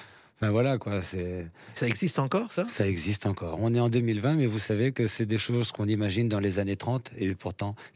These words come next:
Speaker 1: qui ont lieu encore malheureusement tous les jours. Et c'est ça qui, qui tue un peu le métier, petit à petit.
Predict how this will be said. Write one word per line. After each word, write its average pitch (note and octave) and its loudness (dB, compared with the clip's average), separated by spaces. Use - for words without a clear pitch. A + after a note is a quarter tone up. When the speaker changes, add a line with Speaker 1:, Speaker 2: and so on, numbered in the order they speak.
Speaker 1:
qui G#2+ 0
ont G2+ 2
lieu G2+ 2
encore G#2 0
malheureusement F#2+ 0
tous C3 0
les B2 4
jours. F#2+ -2
Et G#2+ 4
c'est A#2 2
ça D3+ 2
qui, B2 -2
qui - -4
tue D3 0
un C3 2
peu B2 -2
le A#2+ 0
métier, A2+ -2
petit A#2+ 0
à - 4
petit. G#2 -2